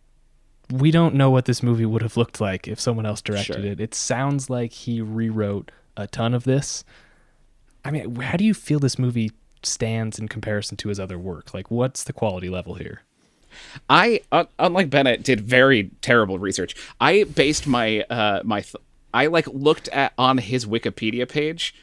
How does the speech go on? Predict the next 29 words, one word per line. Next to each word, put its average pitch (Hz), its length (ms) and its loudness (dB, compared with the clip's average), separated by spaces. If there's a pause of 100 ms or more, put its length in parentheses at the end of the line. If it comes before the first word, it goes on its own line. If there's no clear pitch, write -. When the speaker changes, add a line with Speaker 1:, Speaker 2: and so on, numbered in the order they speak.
Speaker 2:
I 123 60 -4
still 139 160 0
have 110 100 0
it 104 80 0
open, 98 160 -4
actually, 90 240 -8 (320)
uh, 117 240 2
at 120 180 0
the, 123 100 0
there's 131 200 -2
a 123 80 4
list 117 320 0
of, 98 160 -4
like, 101 260 -2
was 110 220 2
he 135 100 4
a 110 80 4
writer 107 360 2
on 156 80 0
this 165 140 -8
movie? 190 360 -2
And 131 120 0
I 131 60 0
was 127 120 -2
like, 127 180 -2
"Oh, 165 80 -2
yeah, 143 160 -2
he 113 160 -4
wrote," 117 360 -2